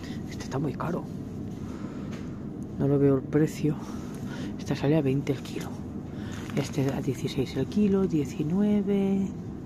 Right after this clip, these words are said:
Estoy mirando los pestosos estos, ¿eh? Diecinueve, veintiocho, catorce, cuarenta.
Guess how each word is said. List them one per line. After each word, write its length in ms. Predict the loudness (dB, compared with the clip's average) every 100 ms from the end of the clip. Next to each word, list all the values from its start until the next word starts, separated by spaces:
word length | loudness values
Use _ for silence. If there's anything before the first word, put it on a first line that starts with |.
| -8 -8 -6 -8 -8 -6 -6 -6
Estoy 180 | -2 2
mirando 260 | 4 6
los 160 | 4 2
pestosos 680 | 0 0 2 2 2 -2 -2
estos, 480 | -4 -6 -6 -2
¿eh? 160 | 0 0 -2 -6 -8 -8 -8 -8 -8
Diecinueve, 520 | -6 0 2 4 6
veintiocho, 560 | 4 2 2 0 0 -4
catorce, 560 | -4 -2 -2 -2 -2 -2
cuarenta. 840 | -2 -4 -2 0 0 0 -4 -4